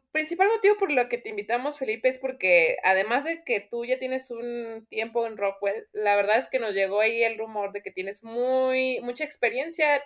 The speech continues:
no nada más en esta compañía, sino en otras más. Y bueno, nosotros ya te vemos como un experto en este tema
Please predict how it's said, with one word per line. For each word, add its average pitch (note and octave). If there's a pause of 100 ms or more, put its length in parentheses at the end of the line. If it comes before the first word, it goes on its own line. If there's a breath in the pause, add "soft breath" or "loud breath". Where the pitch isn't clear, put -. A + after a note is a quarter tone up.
no A#3
nada C#4+
más C4+
en C4
esta C4
compañía, A#3+
sino G3
en F#3+
otras G#3+
más. A3 (680)
Y A#3+
bueno, C4
nosotros A#3+
ya B3
te C4
vemos B3+
como G3
un G#3+
experto G#3
en G#3+
este F#3
tema F#3